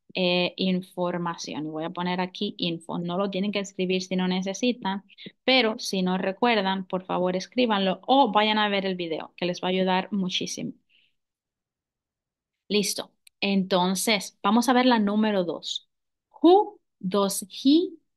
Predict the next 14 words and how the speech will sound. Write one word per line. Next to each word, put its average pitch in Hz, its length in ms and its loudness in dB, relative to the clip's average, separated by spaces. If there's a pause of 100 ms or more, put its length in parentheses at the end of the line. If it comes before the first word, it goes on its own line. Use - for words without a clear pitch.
(140)
love? 190 960 2
Aquí 226 180 -2
estamos 320 340 2
siguiendo 277 260 6
exactamente 214 760 0
la 269 100 4
misma 226 360 0
regla 208 440 0
de 175 160 -2
antes, 170 440 -4
¿verdad? 175 340 -2 (580)
Aquí 196 240 -2
tenemos 190 460 0
you, 349 380 2